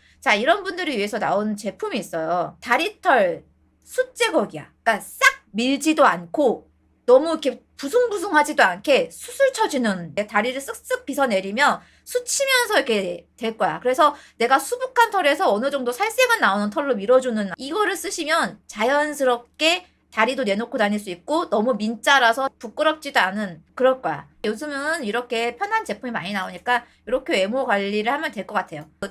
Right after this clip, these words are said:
내가 지금 강의한 거를 다 받아 적어서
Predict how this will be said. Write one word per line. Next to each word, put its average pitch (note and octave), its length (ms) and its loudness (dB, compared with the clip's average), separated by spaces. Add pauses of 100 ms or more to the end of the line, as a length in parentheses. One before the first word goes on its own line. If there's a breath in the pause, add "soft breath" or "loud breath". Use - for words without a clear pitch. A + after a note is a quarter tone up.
(120)
내가 D#4 260 2
지금 C4 640 -10
강의한 C#4 480 -2
거를 A3+ 420 -2
다 A#3 180 -4
받아 B3 300 0
적어서 G#3 760 0